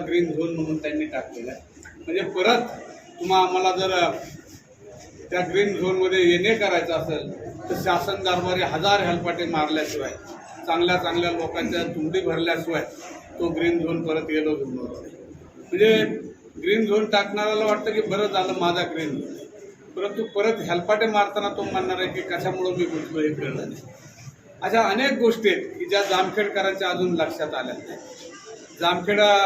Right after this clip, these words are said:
शहरातून जाणारा जो हायवे आहे किंवा जो मोठा रस्ता आहे, ज्याला राज्यमार्ग म्हणतो आपण, आणि जो राष्ट्रीय मार्ग आहे,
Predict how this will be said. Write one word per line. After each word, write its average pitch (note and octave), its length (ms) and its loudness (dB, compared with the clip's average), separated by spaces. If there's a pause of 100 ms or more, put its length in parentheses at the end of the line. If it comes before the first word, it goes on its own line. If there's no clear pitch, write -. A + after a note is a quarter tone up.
(220)
शहरातून G3 600 0
जाणारा F#3+ 400 2
जो G3 180 -2 (500)
हायवे F#3 200 0
आहे E3+ 280 2 (760)
किंवा F#3 480 6 (760)
जो F#3+ 80 0
मोठा F3+ 440 2
रस्ता G3+ 320 2
आहे, - 300 -2 (640)
ज्याला F3 380 4
राज्यमार्ग F3+ 720 2
म्हणतो D#3 240 -2
आपण, D#3 280 -2
आणि D#3+ 180 0
जो F3 220 0 (500)
राष्ट्रीय E3 460 2
मार्ग G3 260 4
आहे, D3 320 -4